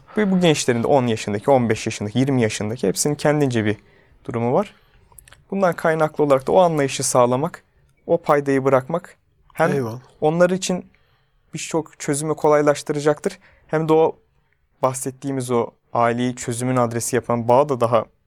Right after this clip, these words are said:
Speaker 1: güçlendirecektir.
Speaker 2: İnşallah. Ben bu anlamda acizane ailelere, tabii psikolog falan değilim ama
Speaker 1: Estağfurullah.
Speaker 2: hani bu tarz psikolojik problemleri ben duygusal kanser diyorum. Şimdi kanser ne abi? Kanser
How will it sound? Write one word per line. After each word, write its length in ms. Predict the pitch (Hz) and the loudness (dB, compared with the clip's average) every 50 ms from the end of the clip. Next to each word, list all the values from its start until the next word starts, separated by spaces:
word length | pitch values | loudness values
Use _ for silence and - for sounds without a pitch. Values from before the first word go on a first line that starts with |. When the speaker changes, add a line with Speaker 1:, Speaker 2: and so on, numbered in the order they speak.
| _ _ | _ _
Speaker 1:
güçlendirecektir. 800 | - - - - 113 107 110 107 110 104 107 107 - - - 143 | -18 -14 -8 -6 -4 -4 -4 -6 -8 -8 -8 -8 -8 -6 -6 -6
Speaker 2:
İnşallah. 380 | 156 151 170 135 123 131 131 135 | -4 -4 -2 0 0 0 2 2
Ben 260 | 170 180 185 190 196 | 2 2 2 2 4
bu 100 | 196 208 | 4 6
anlamda 560 | 202 190 196 208 202 208 208 208 196 180 - - _ - - - _ - _ | 6 6 4 2 2 2 2 2 2 2 0 -4 _ -20 -20 -20 _ -10 _
acizane 580 | - 143 151 143 131 151 147 160 160 165 170 151 | 2 2 2 2 0 -2 0 2 2 4 2 4
ailelere, 720 | 123 131 139 139 139 147 143 151 151 147 156 156 - - - _ _ _ _ _ _ _ | 4 4 4 4 4 2 2 4 4 4 4 2 2 -2 -6 _ _ _ _ _ _ _
tabii 220 | - 151 139 131 | -2 0 0 0
psikolog 460 | 120 - - - - 151 143 151 147 - | -2 -4 -8 -4 2 4 4 4 4 2
falan 340 | - 147 143 147 147 147 | 0 0 2 2 2 2
değilim 220 | 165 175 175 208 220 | 2 2 2 4 4
ama 60 | - 120 170 | 4 2 2
Speaker 1:
Estağfurullah. 140 | 208 - - - - - - - - _ _ - | 0 -4 -8 -18 -20 -20 -20 -20 -20 _ _ -6
Speaker 2:
hani 260 | - 151 151 135 135 | 0 0 2 2 4
bu 100 | 175 185 | 2 2
tarz 280 | - 214 196 185 180 | 4 4 2 2 0
psikolojik 480 | - - - - - 170 156 160 175 - | -4 -12 -14 -6 -4 -2 -2 -2 -4 -2
problemleri 680 | - 175 160 156 160 160 160 165 175 196 220 254 262 165 | 0 2 2 4 4 4 4 4 4 4 4 4 2 2
ben 200 | 165 165 160 156 | 2 2 2 2
duygusal 420 | 170 170 156 160 - - 165 165 | 0 0 0 -2 0 2 2 2
kanser 480 | - - 131 127 120 - - 120 117 104 | 2 0 0 0 0 0 -2 -2 -2 0
diyorum. 160 | 120 123 - | -2 -2 0
Şimdi 180 | - 147 139 | 0 0 0
kanser 500 | - - 175 185 185 185 - 214 214 208 | 2 4 4 4 4 4 4 2 2 2
ne 100 | 220 254 | 2 2
abi? 340 | 233 185 156 139 135 196 285 - - - - - - - - - _ _ _ - | 2 2 2 2 0 -2 -6 -8 -12 -20 -20 -20 -20 -20 -20 -20 _ _ _ -2
Kanser 480 | - 214 208 196 - - 185 196 311 | 0 0 0 0 0 0 0 0 0